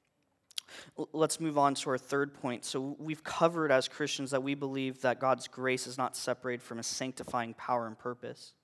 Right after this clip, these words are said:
We talked about how we're supposed to love God and love others. Now let's talk about how he has equipped us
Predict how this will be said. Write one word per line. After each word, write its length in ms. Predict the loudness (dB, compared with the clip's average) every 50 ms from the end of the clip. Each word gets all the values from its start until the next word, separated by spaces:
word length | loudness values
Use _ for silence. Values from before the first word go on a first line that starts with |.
| _ _ _ _ _ _ _ _ -20 -20 -14 -6
We 100 | -6 -4
talked 300 | -2 2 4 4 4 4
about 140 | 4 4 4
how 80 | 4 0
we're 100 | -2 -2
supposed 380 | -2 0 0 0 -2 0 0
to 160 | 2 0 0 0 -6 -16 -8
love 360 | -2 4 6 6 6 6 4
God 300 | 4 6 8 8 8 6
and 140 | 4 2 2
love 160 | 2 4 6
others. 500 | 4 4 4 0 -4 -6 -10 -12 -12 -14 _ _ _ _ _ _ _ -20 -20 -14 -4
Now 180 | 0 4 4 4
let's 180 | 4 2 0 2
talk 220 | 4 4 4 4
about 160 | 4 0 2
how 260 | 2 2 2 2 0 -6 -16 -18 -10
he 160 | -4 0 0
has 140 | 0 0 -2
equipped 520 | -6 -8 -10 -4 0 0 0 0 2 2
us 240 | 2 2 0 -4